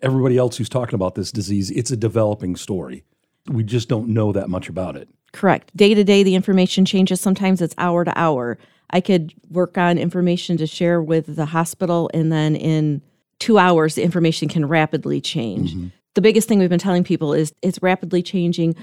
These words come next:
Speaker 2: We're learning about it constantly. Um, the health department re-, even reiterated this in a meeting with the community members yesterday, that it's just, it's constantly changing, and we're trying to share information as best we can, as often as we can.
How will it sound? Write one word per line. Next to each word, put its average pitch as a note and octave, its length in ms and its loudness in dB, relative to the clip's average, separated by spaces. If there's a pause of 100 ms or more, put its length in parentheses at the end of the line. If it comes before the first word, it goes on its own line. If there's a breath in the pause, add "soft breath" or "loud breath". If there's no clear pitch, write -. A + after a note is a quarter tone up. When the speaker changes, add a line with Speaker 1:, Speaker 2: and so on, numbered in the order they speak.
(140 loud breath)
Speaker 2:
We're E3+ 160 0
learning E3+ 320 2
about E3 240 -2
it - 100 -6
constantly. D#3+ 640 -6 (400 soft breath)
Um, D#3+ 140 -6
the E3+ 60 -6
health F#3 180 2
department E3+ 480 -4
re-, F3 120 -4
even F3 240 -2
reiterated D#3+ 640 0
this E3 200 -6
in E3+ 60 0
a D#3+ 60 0
meeting D#3 280 -2
with D3+ 120 -4
the D#3 60 -4
community D#3 520 -2
members D3+ 400 -2
yesterday, C#3 640 -6 (180 soft breath)
that B2+ 240 -6
it's - 220 -4
just, E3 200 -6
it's - 140 -6
constantly F3 580 -4
changing, E3 480 -4
and D3 220 -8 (320)
we're D#3+ 60 -4
trying E3+ 180 -2
to D#3+ 60 0
share D#3+ 180 -4
information D#3 800 -2 (300)
as D3+ 140 -4
best E3 260 -2
we E3 60 -2
can, D3+ 280 -2
as D3 140 -4
often A2+ 340 -8
as F#2+ 160 -16
we B2 80 -14
can. - 340 -20